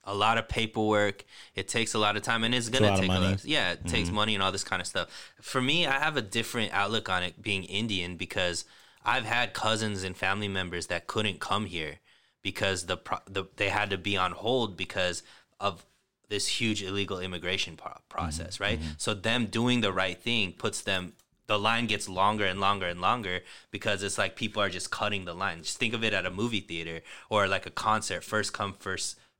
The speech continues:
Speaker 1: serve, right? And you're waiting in line the proper way.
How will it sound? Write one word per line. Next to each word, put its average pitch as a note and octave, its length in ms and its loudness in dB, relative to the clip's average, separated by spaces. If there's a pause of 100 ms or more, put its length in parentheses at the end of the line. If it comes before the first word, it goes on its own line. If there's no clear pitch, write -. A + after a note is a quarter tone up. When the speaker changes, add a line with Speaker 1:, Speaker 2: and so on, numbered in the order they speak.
Speaker 1:
serve, F2+ 360 0
right? G2+ 280 0
And F#2 140 -8
you're A2 300 4 (240)
waiting A2 320 2
in F#2+ 160 0
line G2 220 0
the E2+ 60 -10
proper F#2+ 380 0
way. F2+ 300 -4